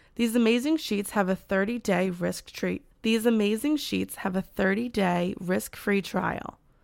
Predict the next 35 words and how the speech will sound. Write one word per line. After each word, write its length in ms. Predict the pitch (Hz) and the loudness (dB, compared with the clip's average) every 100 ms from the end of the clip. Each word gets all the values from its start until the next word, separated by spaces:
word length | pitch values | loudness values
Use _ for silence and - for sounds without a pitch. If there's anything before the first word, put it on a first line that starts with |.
| _ - | _ -2
If 160 | 214 | 0
you're 160 | 208 233 | 4 4
not 240 | 302 320 | 4 2
fully 240 | 214 208 233 | 2 2 2
satisfied, 720 | - 185 180 - 240 233 247 | 2 2 2 -2 -2 0 0
you 100 | 208 | -2
can 200 | - 208 | 0 0
return 360 | 202 - 196 196 | -2 -2 0 2
your 120 | 233 | 0
sheets 380 | - 208 226 - | -2 -2 -4 -4
for 140 | - | -4
a 80 | 190 | -4
full 360 | - - 202 196 | -4 0 2 2
refund. 640 | 190 185 - - - - _ _ _ | 0 -2 -4 -6 -10 -16 _ _ _
They 220 | 208 214 - | 2 2 0
even 340 | 226 233 285 | 0 2 2
cover 300 | 294 226 214 | 2 2 2
shipping 400 | 240 - - 196 | 0 -2 -2 0
on 160 | - 175 | 0 0
returns. 680 | 180 - 185 - - - - _ _ | 0 0 0 -2 -6 -14 -14 _ _
Ettitude 540 | 208 220 262 - 302 311 | 4 4 2 0 0 0
is 200 | 233 196 | -4 -2
bedding 460 | 202 180 180 196 | 2 4 4 0
for 220 | 196 - 196 | -2 -2 -2
the 180 | 196 - | -2 -2
educated 720 | 185 180 196 - 220 220 233 - | -2 0 -2 -2 0 2 0 -2
and 140 | 190 170 | -6 -6
conscious 540 | - 180 170 180 - | -4 -4 -2 -6 -6
consumer. 680 | - 175 - - - - - - - | -6 -6 -4 -6 -6 -10 -14 -20 -8
It's 200 | - - | -8 -2
one 120 | 202 | 0
hundred 380 | 190 208 220 269 | 0 0 0 -2
percent 380 | 302 285 240 - | -2 0 0 2
organic 480 | - 180 185 180 190 | -2 -2 0 -2 -2
bamboo 540 | 220 196 175 - 76 | -2 -2 0 0 0